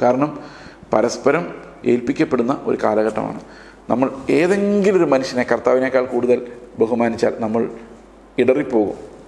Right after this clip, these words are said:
നമുക്ക് വിശ്വസിക്കാൻ പറ്റാത്തൊരു സാഹചര്യം ഉണ്ടാകുമെന്നാണ് അന്ത്യകാലത്തിൻ്റെ pressure അത്ര ഭയങ്കരമാണ്. If you go out to please men,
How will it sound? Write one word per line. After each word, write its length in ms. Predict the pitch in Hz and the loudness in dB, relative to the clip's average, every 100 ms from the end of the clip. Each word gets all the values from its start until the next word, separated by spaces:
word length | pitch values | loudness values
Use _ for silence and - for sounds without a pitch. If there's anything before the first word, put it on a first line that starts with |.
| - - 113 | -20 -6 0
നമുക്ക് 300 | 123 123 123 - | 0 2 0 0
വിശ്വസിക്കാൻ 460 | 117 143 135 143 | -2 -2 2 0
പറ്റാത്തൊരു 420 | 127 - 120 120 113 | 0 0 0 0 -2
സാഹചര്യം 460 | 113 110 117 117 | 0 0 2 2
ഉണ്ടാകുമെന്നാണ് 600 | 110 110 113 110 110 107 - - - | 2 2 2 2 0 -2 -6 -8 -4
അന്ത്യകാലത്തിൻ്റെ 680 | 110 127 117 113 110 107 | 0 2 4 2 0 -2
pressure 440 | 107 - - 160 - - | -2 0 0 0 -2 -6
അത്ര 200 | - 117 | -2 0
ഭയങ്കരമാണ്. 580 | 110 107 104 104 104 104 - - - | 2 0 -2 -2 -4 -6 -12 -20 -2
If 120 | 123 143 | 0 2
you 80 | 123 | 2
go 240 | 113 160 180 | 4 4 2
out 240 | 139 156 151 | 2 2 0
to 60 | 147 | 0
please 360 | - 180 185 131 | 2 0 0 0
men, 240 | 190 | 0